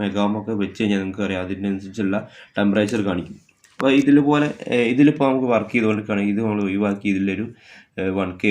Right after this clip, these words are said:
ഏതെങ്കിലും റെസിസ്റ്റൻസ് വെച്ച് നോക്കിയാൽ നമുക്ക് അതിൻ്റെ വീഡിയോ ഞാൻ ചെയ്യുന്നുണ്ട്. അപ്പോൾ അതിനനുസരിച്ച്, ഏഹ്, റെസിസ്റ്റൻസ് വെച്ച് എൽ ഇ ഡി വെച്ചിട്ടുള്ള, ഏഹ്, എത്ര ടെമ്പറേച്ചർ കാണിക്കുന്നുണ്ടെന്നും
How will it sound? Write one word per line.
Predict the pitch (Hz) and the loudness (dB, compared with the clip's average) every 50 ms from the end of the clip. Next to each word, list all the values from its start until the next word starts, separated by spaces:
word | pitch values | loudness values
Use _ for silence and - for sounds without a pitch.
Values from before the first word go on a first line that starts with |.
| 92 92 | 2 2
ഏതെങ്കിലും | 98 98 107 110 113 113 101 | 0 -2 -2 -2 -2 -2 -2
റെസിസ്റ്റൻസ് | 101 98 - 98 104 101 110 | -2 -4 -4 -6 -6 -4 -4
വെച്ച് | 101 98 - - | -6 -4 -4 -6
നോക്കിയാൽ | 98 92 92 - 98 92 101 101 | -6 -6 -4 -6 -4 -4 -4 -4
നമുക്ക് | 101 101 104 110 | -6 -6 -6 -6
അതിൻ്റെ | 107 107 110 117 110 | -4 -4 -4 -2 -2
വീഡിയോ | 110 107 110 110 | -2 0 0 -2
ഞാൻ | 110 107 107 | -2 -2 -2
ചെയ്യുന്നുണ്ട്. | 95 95 98 98 95 98 101 | -2 -2 -2 -2 -2 -2 -4
അപ്പോൾ | 101 104 104 | -4 -4 -4
അതിനനുസരിച്ച്, | 101 101 107 113 110 107 - - 120 117 - - - 107 | -4 -2 -4 -4 -6 -6 -8 -8 -8 -8 -8 -8 -8 -6
ഏഹ്, | 104 104 101 | -6 -4 -6
റെസിസ്റ്റൻസ് | 101 101 117 113 117 113 123 | -6 -6 -6 -6 -6 -4 -4
വെച്ച് | 113 110 107 123 123 104 | -4 -4 -2 -2 -2 -2
എൽ | 101 98 | 0 0
ഇ | 104 107 | 0 0
ഡി | 113 110 | 0 -2
വെച്ചിട്ടുള്ള, | 101 101 107 101 - 101 101 107 117 120 - _ - 107 101 | -2 -4 -6 -6 -4 -4 -4 -4 -6 -8 -14 _ -8 -6 -4
ഏഹ്, | 98 95 92 95 - - - - - - 101 | -4 -4 -6 -8 -10 -12 -14 -18 -14 -12 -12
എത്ര | 101 101 - 107 110 107 104 - | -10 -10 -8 -8 -8 -8 -8 -8
ടെമ്പറേച്ചർ | 98 98 92 101 101 104 101 110 110 107 101 | -8 -6 -4 -4 -4 -4 -4 -6 -6 -4 -4
കാണിക്കുന്നുണ്ടെന്നും | 92 90 92 92 95 98 101 98 92 95 92 95 120 | -4 -6 -8 -8 -6 -4 -4 -4 -4 -6 -6 -8 -10